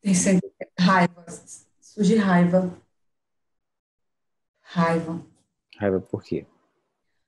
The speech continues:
Speaker 1: Porque ele não, não considerou o que eu sentia. Não considerou a ambientação que eu já tinha na escola, os colegas, a-, as amizades, não considerou nada, tirou e pronto.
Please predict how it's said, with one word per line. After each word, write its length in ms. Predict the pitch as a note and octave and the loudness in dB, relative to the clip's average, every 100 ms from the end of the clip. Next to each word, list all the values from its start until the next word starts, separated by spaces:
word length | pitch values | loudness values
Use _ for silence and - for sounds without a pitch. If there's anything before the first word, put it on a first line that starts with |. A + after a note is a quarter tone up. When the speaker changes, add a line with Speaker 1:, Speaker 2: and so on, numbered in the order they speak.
| _ _ - | _ _ 2
Speaker 1:
Porque 360 | B3+ F3+ G#3+ | 2 2 2
ele 300 | F#3+ F#3+ G3+ | 2 2 4
não, 680 | G#3+ A#3 C#4+ E4 F#4 E4+ C#4 | 4 4 4 4 2 -2 -4
não 260 | C#4+ D4 D4 | 2 2 4
considerou 760 | D#4 D4+ C#4+ D#4+ D#4+ D4+ D4 C#4 | 0 -2 2 4 4 4 2 -4
o 60 | |
que 80 | C#4 | -2
eu 80 | D4 | -2
sentia. 680 | D4 F#4 F#4 E4+ A#3 A3 A3 - _ | -2 -8 -6 0 2 0 -4 -14 _
Não 160 | A#3+ A#3 | -14 -8
considerou 800 | B3 B3 A#3 A3+ G3+ F#3+ F3+ - _ _ _ _ _ _ _ _ _ _ _ _ _ _ | -6 0 2 4 2 -2 -6 -14 _ _ _ _ _ _ _ _ _ _ _ _ _ _
a 800 | - G3 F#3+ F#3 F#3 F3 - - G3 | 0 2 2 2 2 0 -2 -10 -2
ambientação 600 | G3 G3 G3+ G#3+ G#3+ F#3+ | 0 0 0 -2 -2 -2
que 60 | |
eu 40 | F#3+ | 0
já 180 | F#3+ F#3 | 0 0
tinha 140 | F#3 | 0
na 100 | F3+ | -2
escola, 440 | A3 - F#3+ F3+ F3+ | -2 -2 0 2 0
os 100 | F3 | -2
colegas, 480 | G3 F3+ E3 F3+ F#3 | -2 -2 -2 -2 -2
a-, 220 | F#3 F#3 F#3+ | -4 -6 -6
as 260 | F#3 F3 - | -4 -4 -4
amizades, 680 | F#3 F#3 G#3 G3 F3+ F3+ F3 | -2 0 -2 -2 -2 -2 -2
não 120 | F#3 | -6
considerou 480 | G#3 G3+ F#3+ F#3+ A3+ | -10 -8 -6 -4 -2
nada, 240 | C4+ F3+ F3+ - | -2 -2 -6 -6
tirou 240 | G#3 G#3 | -2 -2
e 60 | A3+ | -2
pronto. 360 | - G3+ F3+ | -6 -10 -10